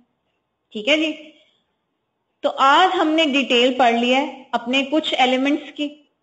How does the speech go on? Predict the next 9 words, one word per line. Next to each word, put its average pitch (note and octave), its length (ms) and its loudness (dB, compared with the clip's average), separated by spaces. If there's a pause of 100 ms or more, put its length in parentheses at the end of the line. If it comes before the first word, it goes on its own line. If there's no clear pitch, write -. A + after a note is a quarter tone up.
(480)
हमने B3+ 260 0
financial C#4+ 500 -2
statements D4+ 440 -4
की D#4 120 -8
detail B3+ 400 -4
पढ़ी, A#3+ 240 -2 (420)
स्टेक A3+ 300 -4
होल्डर्स B3+ 420 -2
की, B3+ 180 -8